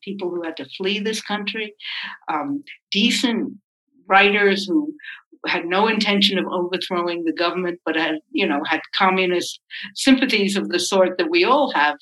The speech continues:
for, you know, whatever it might be at the moment. I mean, if you were sympathetic to Black Lives Matter, it doesn't mean that you want to burn down Main Street. And, um, this is, you know,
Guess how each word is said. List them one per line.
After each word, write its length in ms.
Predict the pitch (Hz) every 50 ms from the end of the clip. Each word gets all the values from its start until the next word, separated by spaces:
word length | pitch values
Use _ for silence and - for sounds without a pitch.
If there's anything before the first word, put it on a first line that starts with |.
| - -
for, 220 | 165 143 139 143 143 156
you 120 | 190 214 185
know, 220 | 139 120 117 135 131 - - - - - -
whatever 420 | 190 190 185 202 202 202 196 190
it 100 | 185 185 185 - _ -
might 300 | 233 190 180 180 180 175 -
be 160 | 196 185 175
at 100 | 175 170
the 80 | 175 165
moment. 460 | 175 180 175 185 185 185 170 156 151
I 60 | 151
mean, 120 | 156 156 156
if 140 | 160 156 170
you 100 | 165 156
were 100 | 165 160
sympathetic 680 | - - 190 196 202 196 202 190 175 165 160 156 - -
to 220 | 165 160 156 - - - - - - - _ -
Black 240 | 175 170 175 175 180
Lives 420 | 170 165 165 160 156 151 151 - -
Matter, 360 | 170 185 208 214 180 160 156 160
it 120 | 160 160
doesn't 340 | 175 175 165 - 170 160 165
mean 220 | 170 165 165 160
that 180 | 160 156 - -
you 100 | 165 160
want 260 | 165 165 160 147 -
to 240 | - 160 151 147 156 - - - - - _ _
burn 280 | - 185 170 170 170 160
down 340 | 175 156 151 147 147 151 156
Main 260 | 170 190 233 254 262
Street. 440 | 262 - - 175 139 120 120 120 - - 160
And, 300 | 170 160 156 156 156 -
um, 840 | - - 160 165 160 156 156 156 156 156 160 156 151 151 143 139 131 -
this 200 | 180 175 - -
is, 400 | 165 160 160 - - - - - - - - _ -
you 120 | 175 165
know, 180 | 156 151 151